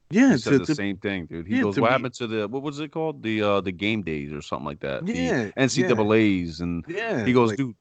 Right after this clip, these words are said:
Speaker 2: you can draft those players into the fucking N F L." He goes,
Speaker 1: Yeah.
Speaker 2: "Dude, it, it's
Speaker 1: Yeah.
Speaker 2: great." What happened?
Speaker 1: Yeah.
Speaker 2: I'm like, "I don't know,
Speaker 1: It,
Speaker 2: man."
Speaker 1: it just, it, it,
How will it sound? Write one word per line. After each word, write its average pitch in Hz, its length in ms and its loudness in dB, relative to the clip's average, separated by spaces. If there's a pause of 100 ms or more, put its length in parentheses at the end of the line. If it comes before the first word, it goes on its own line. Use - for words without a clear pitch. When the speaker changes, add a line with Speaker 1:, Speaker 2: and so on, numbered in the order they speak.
Speaker 2:
you 131 120 -6
can 135 180 -4
draft 123 360 0
those 123 180 -6
players 110 340 -4
into 139 440 -2
the 104 100 -4
fucking 110 300 -6
N 107 140 -2
F 104 220 -4
L." 107 260 0 (100)
He 104 120 -4
goes, 110 120 4
Speaker 1:
Yeah. 311 120 6
Speaker 2:
"Dude, 139 180 4
it, 98 240 0
it's - 240 -20
Speaker 1:
Yeah. 104 80 4
Speaker 2:
great." 135 200 4 (200)
What 110 160 2
happened? 127 280 0
Speaker 1:
Yeah. 160 80 0
Speaker 2:
I'm 104 100 -4
like, 82 180 -8
"I 80 120 -4
don't - 220 -12
know, 80 120 -12 (100)
Speaker 1:
It, 143 60 -2
Speaker 2:
man." 143 100 -2
Speaker 1:
it 151 60 2
just, 151 340 -4
it, 117 380 -2 (120)
it, 123 120 0